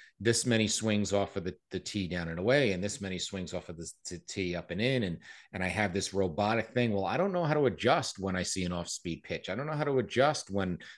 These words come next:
my timing is off, because I don't have that, that variability built within my sys-, system. And then if you don't have,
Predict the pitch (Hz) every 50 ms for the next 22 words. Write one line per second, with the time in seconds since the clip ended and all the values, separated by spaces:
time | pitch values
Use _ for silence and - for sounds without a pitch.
0 | _ - 92 90 87 - - - - 101 98 92 92 90 90 87 82 90 90 90
1 | 87 - - 95 - 104 87 107 117 127 - - 131 131 120 110 113 104 - -
2 | - 92 104 101 - 90 101 107 113 110 98 87 82 101 107 131 131 101 87 76
3 | 101 98 101 - 104 92 87 95 98 98 92 90 87 87 - - 147 143 - -
4 | _ - - - - - - - - - 160 156 - 110 101 95 98 - 110 101
5 | 107 113 113 113 113 117 113 107 - - - - - - - _ _ _ _ _
6 | _ _ _ _ _ _ _ _ - - 104 - - 104 104 92 87 123 123 131
7 | 127 - 123 123 113 113 110 107 95 85 -